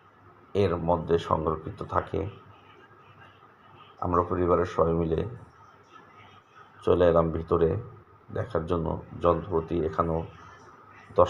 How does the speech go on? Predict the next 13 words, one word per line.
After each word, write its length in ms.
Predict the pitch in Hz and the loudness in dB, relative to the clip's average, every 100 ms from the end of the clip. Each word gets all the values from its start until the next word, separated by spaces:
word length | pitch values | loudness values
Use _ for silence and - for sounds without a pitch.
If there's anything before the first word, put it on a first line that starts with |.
| - | 4
টাকা 160 | 85 82 - | 2 2 0
করে 160 | 80 82 - - 80 | -2 -2 -6 -10 0
দেয়া 240 | 85 85 82 82 | 4 6 4 2
হলো, 240 | 82 78 - - - - - - - - _ | 0 0 -2 -6 -18 -20 -20 -20 -20 -20 _
ছোট 160 | - 85 82 | -4 0 4
বাচ্চাদের 460 | 85 - 82 80 80 - - - - - - - _ - - - - - - - - - 90 | 4 4 0 0 -4 -6 -20 -20 -20 -20 -20 -20 _ -20 -20 -20 -20 -20 -20 -20 -20 -16 0
দেয়া 180 | 90 90 82 | 6 8 8
লাগেনি। 420 | 82 85 82 80 - - - | 6 2 -2 -4 -6 -10 -6
আমরা 240 | 80 78 78 - - - - - - | 0 4 4 2 -14 -20 -20 -14 -4
মোট 140 | 82 78 | -4 4
দশ 120 | 87 85 | 4 4
জনের 200 | 87 87 87 | 0 -2 -2
ভিতর 220 | 87 | -2